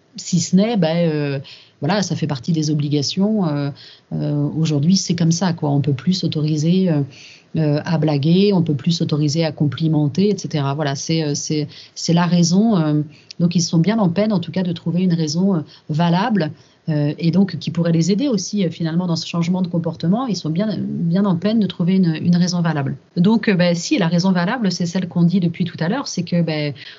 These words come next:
on est bien obligé de, de lutter contre, euh, le sexisme ordinaire parce que c'est lui qui est le terreau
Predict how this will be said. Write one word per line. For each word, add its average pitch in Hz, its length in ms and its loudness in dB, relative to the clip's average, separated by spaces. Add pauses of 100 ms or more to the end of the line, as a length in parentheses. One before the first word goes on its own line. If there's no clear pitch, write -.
(100)
on 175 100 4
est 165 100 6
bien 208 240 2
obligé 196 420 4
de, 151 240 0
de 147 140 -2
lutter 190 340 2
contre, 160 300 -6
euh, 175 240 2
le 165 100 0
sexisme 170 640 -2
ordinaire 170 640 0
parce 170 220 -4
que 247 220 0 (320)
c'est - 200 -2
lui 170 300 4
qui 180 260 2
est 208 40 6
le 202 120 2
terreau 180 540 2